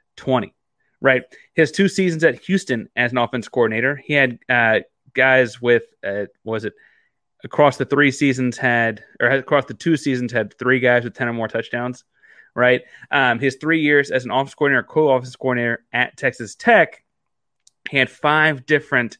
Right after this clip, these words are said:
ten or more touchdown receiving seasons, uh, between the players, right? Two guys at a time, a couple of those. I, I look at all those statistics, like, Dana can get this done. He can get Matthew Golden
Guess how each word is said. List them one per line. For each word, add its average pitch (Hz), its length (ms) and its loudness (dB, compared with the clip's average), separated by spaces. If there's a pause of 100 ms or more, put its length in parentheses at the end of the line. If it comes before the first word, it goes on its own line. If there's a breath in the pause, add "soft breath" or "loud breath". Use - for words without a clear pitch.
(320 soft breath)
ten - 200 -4
or 131 100 0
more 120 380 -4 (260 soft breath)
touchdown 120 500 -2 (180)
receiving 123 720 -6
seasons, 127 560 -6 (360 loud breath)
uh, 131 320 2 (440)
between 131 360 0
the 110 100 -2
players, - 320 -4
right? 107 160 -6
Two 127 160 -8
guys 110 260 -2
at 87 60 -14
a - 20 -20
time, 104 420 -8
a - 60 -18
couple 110 160 -6
of 101 60 -4
those. 104 140 -10 (520 loud breath)
I, 175 520 4
I 151 100 4
look 226 260 4
at 180 40 2
all 175 300 4
those 151 360 4
statistics, 143 420 -6
like, 117 240 -4
Dana 175 320 -2
can 151 200 -8
get 135 200 -2
this 120 180 -4
done. 104 400 -6
He 131 100 -10
can 127 120 -8
get 127 160 -6
Matthew 151 400 -4
Golden 127 480 0